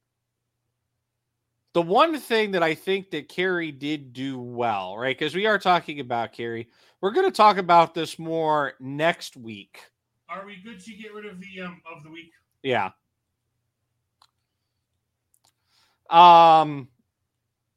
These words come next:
Speaker 1: w-, we'll, we'll talk about this a bit more next week, um, 'cause it's technically not part of our, it's not daytime prices, right? It's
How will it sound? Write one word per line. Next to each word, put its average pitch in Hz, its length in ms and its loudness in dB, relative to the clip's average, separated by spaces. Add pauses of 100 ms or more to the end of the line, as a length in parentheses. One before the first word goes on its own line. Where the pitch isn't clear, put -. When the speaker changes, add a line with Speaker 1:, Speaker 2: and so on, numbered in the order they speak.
(400)
Speaker 1:
w-, 180 220 -10
we'll, 233 240 -2
we'll 254 120 -2
talk 320 220 6
about 208 300 0
this 190 200 -2
a 170 60 -4
bit 165 260 -4
more 151 300 -4
next 139 420 -4
week, 147 540 -10 (140)
um, 131 560 2
'cause 143 320 -8 (100)
it's 135 240 -12
technically 160 960 -10 (1040)
not 151 440 2 (180)
part 151 540 -2
of 139 160 -6
our, 139 300 -2
it's 151 240 -10
not 185 320 0
daytime 147 600 -2
prices, 127 580 -6
right? 113 340 -8
It's 127 200 -16